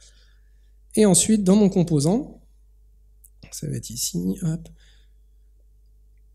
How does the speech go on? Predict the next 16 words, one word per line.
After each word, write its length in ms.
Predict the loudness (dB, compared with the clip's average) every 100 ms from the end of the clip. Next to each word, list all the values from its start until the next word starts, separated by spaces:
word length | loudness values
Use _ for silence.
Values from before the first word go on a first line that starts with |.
| _ _ _ _ _ -20 _ _ -20 -20 _ -20 _ _ _ _ _ _ _ _ _ _ _ _ _ _ _ _ _ _ -20 _ -14
Ok. 240 | -12 -14 -20 _ -20 -20 -20 -20 _ _
Et 80 | -4
donc 180 | -2 0
là, 140 | 0
donc 200 | 2 2 0
j'ai 120 | 0
un 120 | 0
composant 420 | -2 0 0 0
feature 420 | -4 -6 -2 -2 -4
avec 280 | -6 -6 -4
la 120 | -4
clé, 240 | -2 -2 -2
euh, 120 | -4
qui 160 | -6
va 120 | -8 -6
bien. 300 | -6 -8